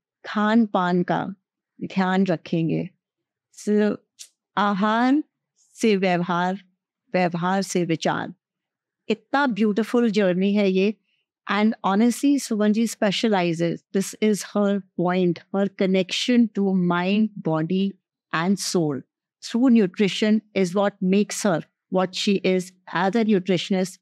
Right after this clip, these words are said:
as a person। So please follow these guidelines। Is there anything else जो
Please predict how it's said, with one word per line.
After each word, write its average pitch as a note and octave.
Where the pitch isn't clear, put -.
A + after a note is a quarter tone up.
as E3
a F#3
person। D3+
So A#3
please C4
follow G#3+
these A3
guidelines। F#3+
Is A3
there B3
anything C4
else A3
जो G#3+